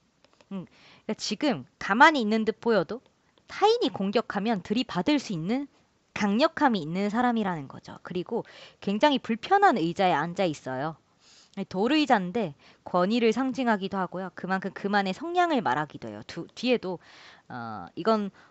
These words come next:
화성을 의미하기 때문에요. 화성에서 온 남자죠. 그래서 화성, 화성이라는 영화 보셨으면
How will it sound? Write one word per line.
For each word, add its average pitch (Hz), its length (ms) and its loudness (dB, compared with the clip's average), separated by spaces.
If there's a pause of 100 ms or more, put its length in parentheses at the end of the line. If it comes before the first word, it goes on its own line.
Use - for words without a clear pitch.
화성을 392 480 6
의미하기 185 460 0
때문에요. 151 580 -8
화성에서 277 540 4
온 233 140 -2
남자죠. 170 520 -4 (880)
그래서 269 320 4 (260)
화성, 311 440 4 (160)
화성이라는 311 580 2
영화 175 520 2
보셨으면 214 640 -4